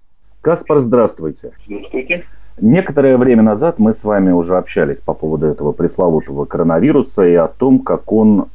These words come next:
Speaker 1: ухитряется между видами двигаться. Тогда фигурировали кошки у нас, обезьяны и фретки.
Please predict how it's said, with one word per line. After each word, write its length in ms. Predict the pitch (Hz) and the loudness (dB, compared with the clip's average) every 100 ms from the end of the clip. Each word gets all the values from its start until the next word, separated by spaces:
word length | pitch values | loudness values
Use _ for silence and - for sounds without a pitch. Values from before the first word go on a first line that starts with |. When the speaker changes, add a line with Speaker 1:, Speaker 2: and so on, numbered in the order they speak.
| - | -16
Speaker 1:
ухитряется 800 | - - 82 90 85 - - 82 | -10 -6 0 2 2 -2 -4 0
между 380 | 85 82 78 | 0 0 0
видами 480 | 85 87 107 95 87 | 2 4 4 4 2
двигаться. 580 | 82 87 80 69 - 73 | 2 0 0 -2 -8 -10
Тогда 340 | - 90 101 | -4 0 0
фигурировали 600 | 92 82 82 80 78 73 71 | 0 -2 -2 0 0 -2 -4
кошки 540 | - 165 165 - 131 | -2 -2 -2 -4 0
у 80 | 113 | 2
нас, 320 | 110 98 - | 2 0 -2
обезьяны 720 | 82 82 73 92 117 101 87 | -2 -2 -2 0 2 2 2
и 100 | 87 | 0
фретки. 560 | - 90 80 - - | 0 0 0 -4 -16